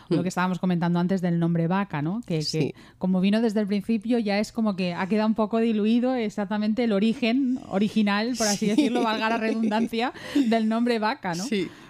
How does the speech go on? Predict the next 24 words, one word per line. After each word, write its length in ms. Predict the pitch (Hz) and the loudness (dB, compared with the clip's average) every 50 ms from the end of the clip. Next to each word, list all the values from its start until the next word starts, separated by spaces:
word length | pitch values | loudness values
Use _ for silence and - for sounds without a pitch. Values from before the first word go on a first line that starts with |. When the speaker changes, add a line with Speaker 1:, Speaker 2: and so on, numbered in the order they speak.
| - - | -8 -2
Speaker 1:
Pero 180 | - 302 285 269 | 0 2 2 2
bueno, 160 | - 185 175 | 0 0 -2
hay 80 | 170 | -2
que 80 | - 196 | -2 -2
dejarlo, 340 | 202 208 - 220 208 208 180 | -2 -2 -2 -2 -2 0 0
hay 100 | 180 208 | 0 2
que 80 | 196 277 | 2 0
dejar, 400 | 269 220 - 208 196 175 165 - - | 0 0 -2 -4 -4 -6 -6 -10 -10
eh, 200 | 160 156 - - - | -12 -12 -10 -8 -8
es 140 | 175 - - | -8 -4 -2
como 160 | - 196 202 | 0 2 2
las 160 | 196 180 - | 2 0 0
imágenes, 580 | 165 160 156 180 180 - 170 156 143 143 - - | -2 -2 -2 -2 -2 -2 -4 -2 -2 -4 -6 -8
que 100 | - 160 | -10 -10
son 680 | - - 151 160 165 165 165 165 160 156 151 147 139 - | -6 -4 -4 -2 -2 -2 -2 -2 -2 -2 -4 -4 -6 -6
eternas. 540 | - 151 135 165 180 180 170 156 151 156 - | -6 -4 -2 0 0 0 -2 -4 -6 -6 -6
Cuando 160 | 151 143 139 - | -6 -4 -2 0
tú 60 | 180 | 0
haces 120 | 175 160 143 | 0 0 0
Speaker 2:
Mm. 20 | |
Speaker 1:
una 140 | 170 170 165 | 0 -2 -2
fotografía 560 | - 165 165 165 160 160 - 190 175 165 160 | -2 -2 -2 -2 -2 -2 -2 -2 -2 0 0
de 100 | 160 160 | 0 -2
alguien, 520 | 165 170 170 170 180 196 202 214 226 269 | -2 -2 -2 -2 -2 -2 0 0 -2 -2